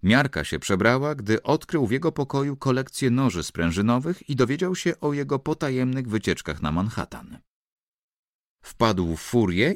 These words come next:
i postanowił wysłać syna do szkoły wojskowej z internatem,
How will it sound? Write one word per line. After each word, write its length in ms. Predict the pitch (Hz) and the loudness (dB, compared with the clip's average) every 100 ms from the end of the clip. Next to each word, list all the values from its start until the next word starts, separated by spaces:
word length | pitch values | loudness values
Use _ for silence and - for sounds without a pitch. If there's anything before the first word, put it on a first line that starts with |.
| - | 0
i 160 | 202 | -2
postanowił 600 | - 208 - 139 185 175 | 0 -2 0 -2 0 0
wysłać 340 | 110 - - 135 | 0 -2 -4 -2
syna 300 | 156 160 139 | -2 0 2
do 140 | 110 | 0
szkoły 340 | - - 120 | 0 0 0
wojskowej 580 | 69 73 - - 127 117 | 0 -4 -4 -2 0 0
z 140 | 85 - | 0 0
internatem, 760 | 107 98 92 104 80 62 58 | 2 4 4 2 0 -8 -12